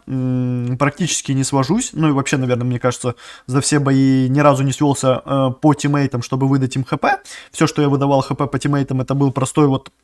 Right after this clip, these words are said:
выстрел вот такой с пробельчика, да. И, э, за каждый хил, да, если вы даёте,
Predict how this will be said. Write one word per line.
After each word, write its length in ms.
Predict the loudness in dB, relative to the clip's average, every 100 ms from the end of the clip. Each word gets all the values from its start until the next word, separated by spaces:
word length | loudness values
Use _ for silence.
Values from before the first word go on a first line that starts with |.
| _ -6
выстрел 380 | 2 2 2 -4 -6 -8
вот 120 | -4 -2
такой 220 | -2 -2
с 40 | 0
пробельчика, 560 | 0 0 -2 -2 -2
да. 260 | 0 0 -4 _ _ _ _ _ _ _ _ _ _ _ _ _ _ _
И, 680 | 2 4 4 2 4 6 6
э, 640 | 4 2 2 0 0 0 0
за 160 | 0 4
каждый 520 | 8 8 8 4 -2
хил, 580 | -2 4 6 8 4 -2 _
да, 280 | 6 8 8
если 320 | 6 2 0
вы 180 | 2 2
даёте, 600 | 4 2 2 0 -2